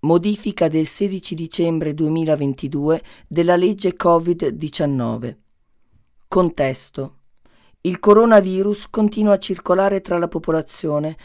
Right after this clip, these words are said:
ed è tuttora imprevedibile. Non si può perciò escludere la comparsa di una nuova variante pericolosa. Benché nel corso del duemilaventidue la pandemia di covid diciannove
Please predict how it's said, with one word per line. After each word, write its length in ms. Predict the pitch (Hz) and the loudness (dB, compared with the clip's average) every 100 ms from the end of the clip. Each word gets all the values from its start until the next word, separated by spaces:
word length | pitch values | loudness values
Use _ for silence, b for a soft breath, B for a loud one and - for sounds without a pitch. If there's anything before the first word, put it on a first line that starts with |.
| b b | b b
ed 200 | 175 196 | 0 2
è 80 | |
tuttora 420 | 190 214 - 214 208 | 0 -4 2 2 2
imprevedibile. 920 | 202 185 170 156 139 131 131 131 _ _ _ b b | 0 -2 -2 -4 -6 -6 -6 -8 _ _ _ b b
Non 180 | 190 196 | 0 0
si 140 | 202 | 0
può 200 | 208 185 | 4 4
perciò 300 | 175 175 - | 4 -4 0
escludere 600 | 170 - 202 180 180 180 - | -2 -2 -4 -2 -2 -2 -2
la 140 | 180 | -4
comparsa 520 | - 196 196 208 202 196 | 2 0 4 2 2 -4
di 100 | 190 | -2
una 140 | 180 | -2
nuova 360 | 175 180 190 185 | 2 2 4 4
variante 500 | 175 165 156 156 139 | 2 2 -2 -2 -6
pericolosa. 720 | - 143 147 135 123 127 127 135 _ _ b b b b b b | -6 -6 -6 -6 -8 -10 -14 -16 _ _ b b b b b b
Benché 380 | - 160 196 233 | 2 2 4 2
nel 180 | 233 208 | 2 2
corso 340 | - 220 - | 2 0 2
del 120 | 190 175 | -2 2
duemilaventidue 1000 | 180 185 196 175 170 165 165 165 156 | 2 2 2 2 2 -4 -6 -2 0
la 100 | 151 | 0
pandemia 560 | 156 170 165 160 180 185 | 0 0 0 -2 -2 -2
di 140 | 170 | -4
covid 460 | - 180 180 180 160 | -2 0 2 0 -4
diciannove 840 | 151 160 - 165 165 160 147 147 | -6 -6 -4 -2 0 0 0 -2